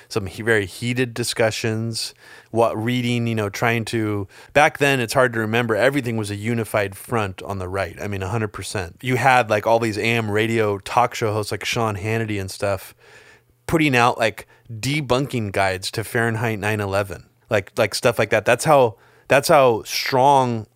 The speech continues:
of an effect the film had, is that all these conservatives needed to debunk it or, you know, try to fight against what narratives were in it. And after Bin Laden came out in two thousand four with that video right before the presidential election,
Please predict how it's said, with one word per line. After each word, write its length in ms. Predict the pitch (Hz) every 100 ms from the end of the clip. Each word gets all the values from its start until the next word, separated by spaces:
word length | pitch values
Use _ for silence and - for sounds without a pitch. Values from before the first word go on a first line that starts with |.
| _ _ _
of 100 | 117
an 80 | 113
effect 500 | 101 - 147 131 -
the 80 | 107
film 340 | - 131 127
had, 240 | 113 101 101
is 80 | 101
that 100 | 101
all 240 | 107 120
these 160 | 135 127
conservatives 760 | 135 113 - 127 120 113 104
needed 300 | 110 117 110
to 400 | - 117 110 101 - - -
debunk 680 | 110 107 135 135 120 123 117
it 200 | 123 120
or, 380 | 110 98 92 95 - - _ -
you 60 |
know, 100 | 107
try 240 | 98 139 127
to 80 | 113
fight 340 | - 123 127
against 460 | 113 107 120 120 120
what 100 | 110
narratives 480 | 107 107 117 110
were 100 | 113
in 60 | 113
it. 100 | 110
And 140 | 117 -
after 500 | 143 180 185 135 120 - 123
Bin 320 | 113 131 120
Laden 380 | 120 165 175 131
came 240 | - 117
out 220 | 110 107
in 100 | 104
two 140 | - 147
thousand 400 | 147 131 117 110
four 340 | - 120 135
with 140 | 135 123
that 160 | 104
video 320 | 104 113 131
right 180 | 135 110
before 260 | 107 - 123
the 120 | 104
presidential 560 | 127 117 110 113 151 139
election, 500 | 143 151 - 180